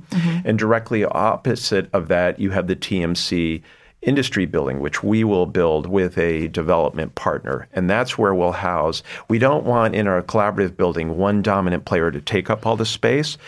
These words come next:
Speaker 2: So they'll go across in the industry building where they could take up two or three floors. In the T M C three collaborative building, they'd have a smaller kind of a boutique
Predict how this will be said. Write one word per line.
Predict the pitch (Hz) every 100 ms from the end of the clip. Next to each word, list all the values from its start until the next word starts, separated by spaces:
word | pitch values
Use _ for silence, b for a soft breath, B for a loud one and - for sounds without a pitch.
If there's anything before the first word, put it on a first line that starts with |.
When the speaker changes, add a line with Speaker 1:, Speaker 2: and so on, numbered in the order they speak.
| B -
Speaker 2:
So | -
they'll | 92 117 156
go | 127 104
across | - - 143 117 107 -
in | 98
the | 90
industry | 143 120 - 92
building | 85 82 82
where | 85
they | 82 101
could | 104 80
take | 98 87
up | 80 -
two | - 95
or |
three | 80 - 87
floors. | - 135 139 113 82 73 - B B B B B -
In | 120
the | 110 104 98 90 - -
T | 139
M | 110
C | - 101
three | 107 92
collaborative | - 120 151 113 92
building, | 98 92 90
they'd | 101 104
have | 104
a |
smaller | 90 - 104 98 95 87
kind | - 110
of | 87
a | 90
boutique | 73 101 92 - 95 -